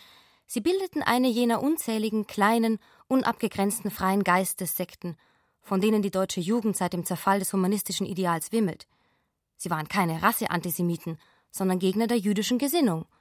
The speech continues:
worunter sie Kapitalismus und Sozialismus, Wissenschaft, Vernunft, Elternmacht und Anmaßung,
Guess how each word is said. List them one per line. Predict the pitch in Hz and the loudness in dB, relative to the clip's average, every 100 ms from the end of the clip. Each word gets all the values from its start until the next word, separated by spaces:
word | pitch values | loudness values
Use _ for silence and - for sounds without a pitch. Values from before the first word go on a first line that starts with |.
| _ _ | _ _
worunter | 180 208 190 | -2 0 0
sie | 175 | -4
Kapitalismus | - 165 - 175 180 208 214 - | -4 -4 -4 -4 -4 -2 -2 -4
und | 156 | -8
Sozialismus, | 185 - 247 247 - 262 - - - _ | -8 -4 -2 -2 -2 -4 -4 -12 -20 _
Wissenschaft, | 196 269 311 - 302 - | -6 -4 -2 -2 -4 -6
Vernunft, | - 165 220 254 - - _ - | -2 2 4 2 -4 -18 _ -4
Elternmacht | 214 226 214 202 - - | -2 0 2 0 -2 -10
und | 160 - | -8 -2
Anmaßung, | 208 233 233 - 226 | 0 2 0 0 -2